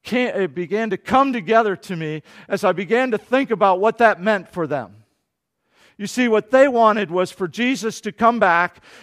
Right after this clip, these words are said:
to establish his kingdom in Israel for the Israelites.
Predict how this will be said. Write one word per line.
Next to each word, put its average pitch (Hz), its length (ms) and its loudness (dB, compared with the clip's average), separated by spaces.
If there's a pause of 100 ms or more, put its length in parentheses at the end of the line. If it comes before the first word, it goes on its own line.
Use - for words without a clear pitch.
(100)
to 233 200 0
establish 240 760 4
his 214 280 -6 (100)
kingdom 240 680 0 (280)
in 254 240 0
Israel 170 680 0 (320)
for 254 300 10
the 240 340 -2
Israelites. 220 1300 2